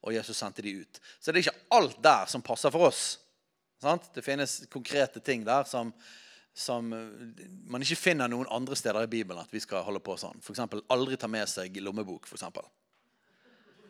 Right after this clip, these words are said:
Det er ikke en sånn kommando til alle kristne, at du skal aldri ha med lommebok. Sant? Så det var i et spesifikt tilfelle akkurat her.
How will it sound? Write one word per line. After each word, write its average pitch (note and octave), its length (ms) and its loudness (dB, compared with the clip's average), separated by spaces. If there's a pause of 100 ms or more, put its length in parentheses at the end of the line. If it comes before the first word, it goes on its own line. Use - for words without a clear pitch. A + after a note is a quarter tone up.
(460)
Det C3+ 160 8
er C3 160 10
ikke C3+ 160 4
en B2+ 140 2
sånn - 100 -10
kommando A#2+ 580 2
til G#2 220 -6
alle G#2 160 -2
kristne, F2+ 380 -8
at - 40 -18
du G#2+ 80 -12
skal - 140 -16 (100)
aldri A#2+ 220 0
ha G2+ 80 -6
med F#2+ 160 -4
lommebok. F2+ 480 -10 (540)
Sant? D3 180 2
Så E3 80 2
det E3+ 100 10
var C#3 220 10
i C#3+ 80 4
et C#3 80 2
spesifikt C#3 640 6
tilfelle A#2+ 480 4
akkurat A2+ 320 -2
her. - 240 -6